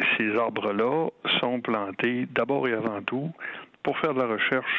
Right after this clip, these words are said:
sur la contribution de la forêt boréale à la lutte au changement climatique et à l'adaptation au changement climatique.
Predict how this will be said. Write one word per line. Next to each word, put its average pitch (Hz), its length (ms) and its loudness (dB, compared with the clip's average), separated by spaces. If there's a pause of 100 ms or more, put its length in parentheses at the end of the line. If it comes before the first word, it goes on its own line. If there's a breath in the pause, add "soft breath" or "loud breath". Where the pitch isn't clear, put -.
sur 127 280 2
la 110 60 2
contribution 110 880 -2
de 127 520 0 (200)
la 104 260 2 (600 loud breath)
forêt 127 260 0
boréale 110 680 2 (180)
à 117 220 2
la 107 180 0
lutte 123 260 0
au 110 60 0
changement 107 400 -2
climatique 98 580 -2
et - 20 0
à 98 40 0
l'adaptation 110 640 -2
au - 40 -6
changement 110 360 -4
climatique. - 640 -6